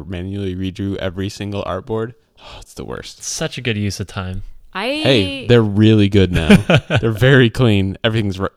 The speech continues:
Speaker 1: named correctly. Everything is, like, super organized. It's the best. It was also the worst process ever.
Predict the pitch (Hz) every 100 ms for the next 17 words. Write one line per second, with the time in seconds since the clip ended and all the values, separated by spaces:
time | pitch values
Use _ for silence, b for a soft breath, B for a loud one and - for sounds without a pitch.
0 | - - 117 110 139 - 147 139 147 143
1 | 143 90 87 90 87 90 82 - _ _
2 | _ - - 117 135 165 143 131 127 123
3 | 123 120 123 - - - 107 98 95 -
4 | - - - 85 - - 92 95 92 90
5 | - - 57 - 101 58 50 -